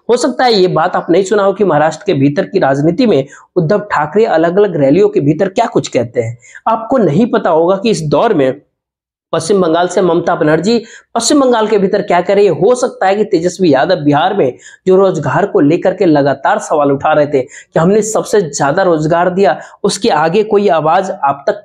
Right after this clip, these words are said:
सुनाई नहीं दे रही होगी। यानी एक है कि विपक्ष की सारी कही गई बातें इस दौर में लापता है, गायब हो जाती है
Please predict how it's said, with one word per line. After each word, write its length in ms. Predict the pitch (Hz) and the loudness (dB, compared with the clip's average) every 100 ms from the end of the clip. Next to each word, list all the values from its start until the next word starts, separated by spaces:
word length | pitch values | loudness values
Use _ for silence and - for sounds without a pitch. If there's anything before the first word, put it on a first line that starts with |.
| _ | _
सुनाई 300 | - 151 190 | -2 0 2
नहीं 400 | 156 127 131 214 285 | 0 0 0 2 2
दे 100 | 214 | 2
रही 180 | 185 | 2
होगी। 280 | 190 180 240 240 - - _ | 2 2 0 -4 -16 -20 _
यानी 420 | 135 - 247 349 320 | 0 2 2 4 2
एक 200 | 254 262 | 2 0
है 80 | 269 | 0
कि 100 | 254 | 2
विपक्ष 540 | 156 143 202 226 - | 2 0 -2 -4 -6
की 520 | - 240 262 285 285 - - _ - | -2 2 4 2 0 -10 -20 _ -8
सारी 560 | - - 208 196 269 262 | -4 -2 0 2 2 0
कही 320 | 226 190 233 | 0 0 2
गई 260 | 180 208 175 | 2 2 0
बातें 340 | 143 151 226 | 0 0 0
इस 160 | 202 147 | 0 0
दौर 240 | 151 160 | 0 0
में 100 | 208 | 0
लापता 500 | 156 120 117 151 165 | 0 0 -2 -2 -2
है, 220 | 156 180 156 | 0 0 0
गायब 240 | 127 135 | 0 0
हो 120 | 135 | 0
जाती 360 | 127 101 - | -2 -4 -8
है 60 | 107 | -18